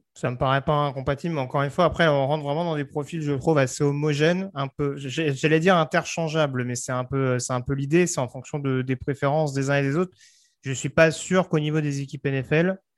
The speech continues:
euh, même s'il y a encore, il y a beaucoup de choses qui peuvent évoluer, euh, avec le processus draft qui commence, je suis pas sûr qu'il y ait beaucoup de big boards qui soient similaires en fonction des équipes N F L. Je pense que ça va peut-être commencer justement à partir de la, du quatrième, cinquième spot,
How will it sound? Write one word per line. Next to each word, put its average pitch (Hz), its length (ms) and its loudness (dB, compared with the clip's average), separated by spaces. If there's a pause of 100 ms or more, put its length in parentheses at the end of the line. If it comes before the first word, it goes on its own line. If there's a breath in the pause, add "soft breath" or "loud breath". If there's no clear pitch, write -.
(320)
euh, 120 220 0
même 127 160 -4
s'il 135 140 -4
y - 20 4
a 127 60 2
encore, 131 180 -2
il 143 40 2
y - 20 2
a 120 40 0
beaucoup 123 220 -6
de 123 60 -14
choses 143 120 -4
qui 127 120 -14
peuvent 127 160 -2
évoluer, 131 500 0
euh, 113 640 -2
avec 117 180 -6
le 120 60 -12
processus - 480 -10
draft 127 240 -2
qui 127 100 -16
commence, 147 540 -4 (880 soft breath)
je 127 160 -4
suis 143 140 -6
pas 170 120 4
sûr 214 180 0
qu'il 175 140 0
y - 20 0
ait - 20 -2
beaucoup 165 220 0
de 160 60 -4
big 151 320 -4
boards 170 280 4
qui - 140 -4
soient 151 200 -4
similaires 160 440 0
en 147 100 0
fonction 147 260 -12
des 139 180 -4
équipes 135 240 -10
N 127 160 -4
F - 80 -12
L. 104 100 -10 (160)
Je - 80 -20
pense 131 200 -8
que 143 100 -4
ça 139 160 0
va 131 480 6
peut-être 139 240 -4
commencer 143 420 -4
justement 139 300 -4
à 139 60 0
partir 135 280 -6
de 127 60 -4
la, 117 320 0 (140)
du 131 80 -16
quatrième, 147 400 -2
cinquième 135 340 -6
spot, 151 340 -2